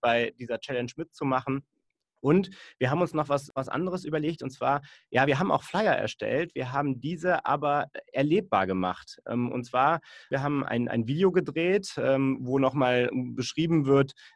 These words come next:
was ist eigentlich die Challenge, worum geht es und warum macht es Sinn, da mitzumachen. Und wir haben das Ganze mit einer Augmented Reality Lösung, ich erkläre gleich kurz, was das ist,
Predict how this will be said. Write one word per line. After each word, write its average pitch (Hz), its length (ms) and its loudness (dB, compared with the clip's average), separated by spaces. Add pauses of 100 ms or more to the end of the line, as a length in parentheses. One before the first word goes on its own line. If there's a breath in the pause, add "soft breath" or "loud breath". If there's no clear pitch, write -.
was 120 180 2
ist - 360 -2
eigentlich 156 260 -2
die 143 120 -12
Challenge, 156 460 -4 (220)
worum 123 420 0
geht 147 300 2
es 160 260 0
und 120 380 -4
warum 135 220 4
macht 131 200 4
es 113 120 0
Sinn, 151 160 2
da 131 100 4
mitzumachen. 175 720 -4 (360 loud breath)
Und 139 440 2
wir 127 200 -2
haben 147 380 0
das 123 220 -4
Ganze 151 400 0
mit 135 240 -2
einer 120 360 0
Augmented 135 540 -2
Reality 143 460 -2
Lösung, 175 480 -2
ich 98 180 -12
erkläre 131 300 -4
gleich 131 180 -2
kurz, - 300 -4
was 127 160 -8
das 117 180 -10
ist, 175 320 -8